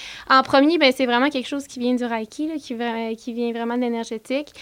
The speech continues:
Dans la vie, quand que tu te sens un petit peu plus faible ou tu vis des choses difficiles ou que tu as un, eu un partage avec une cliente qui a été difficile, faut que tu t'imagines une bulle de lumière autour de toi. Là, les gens disent des fois, « Mon Dieu, comment je fais ça, tu sais ? »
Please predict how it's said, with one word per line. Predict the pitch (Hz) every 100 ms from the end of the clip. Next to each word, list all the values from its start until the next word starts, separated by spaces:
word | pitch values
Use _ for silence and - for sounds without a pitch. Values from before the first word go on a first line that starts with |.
| - - - -
Dans | 233 294 294
la | 269
vie, | 254 285 302 294
quand | 269 269
que | 262
tu | 240
te |
sens | - 254
un | 247 254
petit | -
peu | 269
plus | - 247
faible | 247 247 247
ou |
tu | 247 -
vis | 233
des | 240 233
choses | 226 247 240
difficiles | - - 262 269 -
ou | 294
que | 302 254
tu | 247 - 247 254 254
as | 240 247
un, | 233 226 226
eu | 262
un | 262 233
partage | 226 - 247
avec | 247 226
une | 240 233
cliente | 247 233 240 247 240
qui | 240
a |
été | 226 226
difficile, | 208 - - 269 277
faut | 277 285
que | 269
tu | -
t'imagines | - 247 226 262
une | 254 233
bulle | 247 247
de |
lumière | 233 240 240 240
autour | 233 233
de | 220 214
toi. | - - _ _ - _
Là, | 269
les | 240
gens | 233 240 226
disent | 247 247
des | 214
fois, « | 214 233
Mon | 233 269 233
Dieu, | 233 247
comment | 254
je | 269
fais | 262 233
ça, | 214 - -
tu |
sais ? » | -